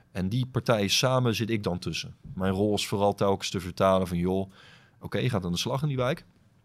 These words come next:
maar er zitten veel V V's. Hoe ga je met die stekels van die kogelvis om?" Want die, eh, de, bijvoorbeeld V V's kleiner dan tien kunnen geen lening krijgen.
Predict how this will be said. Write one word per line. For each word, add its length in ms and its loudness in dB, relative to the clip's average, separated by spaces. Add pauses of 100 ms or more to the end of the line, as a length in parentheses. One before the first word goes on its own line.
(320)
maar 140 0
er 60 2
zitten 180 -4
veel 140 0
V 200 2
V's. 360 0 (580)
Hoe 120 -2
ga 80 4
je 80 2
met 120 -2
die 80 -6
stekels 400 0
van 80 -2
die 100 -2
kogelvis 460 -2
om?" 280 -12 (400)
Want 200 -12
die, 280 -2
eh, 100 -6
de, 160 -6
bijvoorbeeld 320 -10
V 220 0
V's 340 -4 (360)
kleiner 360 4
dan 120 0
tien 360 0 (140)
kunnen 220 -4
geen 120 0
lening 340 4
krijgen. 380 -8